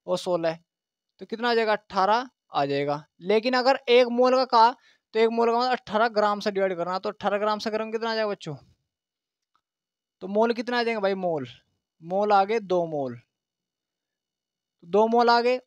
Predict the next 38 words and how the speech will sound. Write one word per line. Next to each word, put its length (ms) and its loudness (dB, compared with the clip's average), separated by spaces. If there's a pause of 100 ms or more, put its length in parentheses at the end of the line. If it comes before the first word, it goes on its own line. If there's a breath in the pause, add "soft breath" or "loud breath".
और 140 2
बच्चों 320 0 (120)
अगर 360 0
आप 180 4
सभी 300 -4
से 200 -6
इसी 160 -8
अणु 280 -4
पूछ 260 -10
ले 200 -6
कितने 340 -8
अणु 200 -2
है, 140 -4 (520)
बताया 240 0
तो 120 -2
भाई 140 -2
सिंपल, 420 -6
एक 240 -2
मोल 380 -4
तो 160 -12
एक 240 -6
अणु, 220 -8
दो 260 0
मोल 260 -4
तो 140 -6
दो 220 -6
अणु। 180 -10 (200)
लेकिन 320 -4
क-, 160 -12 (160)
आ 140 -2
रहा 120 0
कैसे? 400 -6 (400)
मल्टीप्लाई 460 -4
करके। 280 -8
तो 140 -16
कितने 340 -8
आ 80 -4
जाएंगे? 200 -4